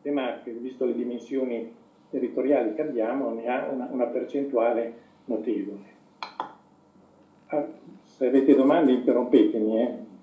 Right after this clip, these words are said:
io non sono chiaro. Quando, mi, quando, allora, visto che poi la, la,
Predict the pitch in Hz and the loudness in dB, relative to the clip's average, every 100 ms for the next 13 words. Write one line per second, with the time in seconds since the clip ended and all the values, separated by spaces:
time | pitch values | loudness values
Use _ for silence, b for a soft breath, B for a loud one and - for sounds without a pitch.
0 | _ - 135 - 117 110 127 110 107 117 | _ -6 -2 0 2 2 0 -2 -4 -10
1 | - - _ _ _ _ _ _ _ _ | -12 -20 _ _ _ _ _ _ _ _
2 | _ _ _ _ _ _ _ _ 208 233 | _ _ _ _ _ _ _ _ 4 6
3 | 139 160 156 143 170 196 - 165 202 220 | 8 8 6 2 0 -2 -4 0 2 4
4 | 165 - 156 156 135 127 - - 160 147 | 2 2 2 4 4 2 0 0 4 6
5 | 143 - 165 139 139 - - - 247 196 | 6 6 4 4 0 -8 -16 -6 -4 -2
6 | 160 131 139 143 131 127 127 123 | 2 4 4 4 4 4 4 2